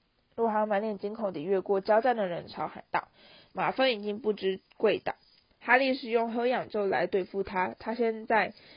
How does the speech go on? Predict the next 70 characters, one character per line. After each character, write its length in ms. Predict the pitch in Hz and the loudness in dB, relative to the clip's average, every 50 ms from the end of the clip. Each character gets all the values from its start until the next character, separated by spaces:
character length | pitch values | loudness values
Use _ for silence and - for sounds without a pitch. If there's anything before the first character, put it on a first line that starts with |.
| - - - | -20 -20 -4
笑 240 | - - 269 240 214 | 2 6 8 8 10
得 140 | 202 185 | 8 8
完 220 | 180 170 170 185 233 | 6 6 2 2 2
全 180 | - 233 202 | 0 -2 0
无 160 | 175 175 165 - | 0 -2 -2 0
法 220 | - 190 175 160 | 2 2 2 2
动 200 | - 202 - - | 2 0 -2 -4
弹。 200 | - - 202 - - _ _ _ _ _ _ _ - | -8 -12 -12 -12 -14 _ _ _ _ _ _ _ -4
哈 140 | - 233 240 | 2 4 6
利 160 | 262 269 262 | 6 6 4
迟 220 | - - - 190 185 | 0 -2 -2 0 2
疑 20 | |
了 160 | 185 185 180 | 4 4 4
一 80 | 202 226 | 2 2
会 160 | 233 - 202 | 0 0 0
儿， 180 | 175 160 - - _ _ | 0 -2 -4 -8 _ _
隐 140 | - 196 208 | -12 -10 -8
隐 140 | 214 226 233 | -8 -4 0
感 180 | - 196 147 175 | 0 0 2 4
到 200 | 214 208 202 208 | 4 4 4 4
对 280 | - 240 226 208 185 | 2 2 2 2 2
已 40 | 165 | 0
经 300 | - - 185 190 208 208 | -4 -6 -8 -8 -10 -8
倒 220 | - - 185 - | -4 -2 -2 0
在 160 | - 202 202 202 | 2 2 2 2
地 160 | - 214 208 | 0 -2 -6
上 180 | - 233 202 | -4 -4 -4
的 100 | 202 180 - | -4 -6 -6
马 100 | - - - | -8 -10 -12
粪 200 | - - 208 202 | -6 -4 -4 -2
下 160 | - 226 196 | 0 -2 -2
咒 240 | 202 - 214 - - | 0 0 -2 -2 -4
似 180 | - - 233 240 | -4 -4 -4 -2
乎 160 | 233 240 226 | 0 -2 -2
不 180 | 220 - 202 | -2 -4 -6
够 280 | 190 - 214 208 190 - _ - | -2 0 0 0 0 -2 _ -2
光 160 | - 208 208 | -2 -2 -2
明 240 | 208 196 170 175 - | -2 -6 -10 -10 -10
磊 100 | - - - | -10 -8 -6
落， 160 | 196 - - _ _ _ - - - - - - - - | -6 -8 -8 _ _ _ -20 -20 -20 -20 -20 -20 -10 -2
但 160 | - 247 254 | 0 2 6
这 140 | 247 262 247 | 6 6 6
却 160 | 269 254 240 | 6 4 2
是 160 | 247 - 233 208 | 2 2 2 2
个 100 | 185 - | 2 2
天 240 | - 240 220 226 | 2 0 -2 2
大 160 | 277 254 226 190 | 4 4 4 4
的 100 | 151 135 | 2 0
错 260 | - - 220 196 185 | -4 -4 -2 -2 -2
误。 160 | 185 - - _ _ - _ _ - | -2 -4 -6 _ _ -20 _ _ -2
马 160 | 208 202 226 | 0 2 4
粪 220 | 254 269 269 269 | 4 2 4 6
大 160 | 285 269 254 | 6 6 6
口 180 | 254 233 208 - | 6 2 0 4
大 160 | - 208 196 | 6 6 6
口 180 | - - - - | 4 2 -2 -6
地 140 | 117 117 - | -6 -6 -8
喘 180 | - - - - - | -10 -12 -16 -16 -12
气， 240 | - - 214 - - _ _ _ - - - | -8 -8 -8 -8 -10 _ _ _ -20 -16 -10
举 140 | - 226 | -8 -6
起 160 | 220 - 247 214 | -4 -2 -2 -2
魔 200 | 202 180 - - | -2 -4 -4 -2
杖 220 | 208 202 208 208 | -2 -2 -2 -2
指 180 | - - 185 - | -4 -6 -8 -6
着 180 | - 147 - | -4 -4 -4
哈 180 | - - 208 214 | -2 0 2 2
利 140 | 233 233 208 | 4 2 2
的 120 | - - | 0 -4
膝 200 | - - 196 190 | -6 -8 -8 -2
盖， 200 | - 202 - | 0 0 -2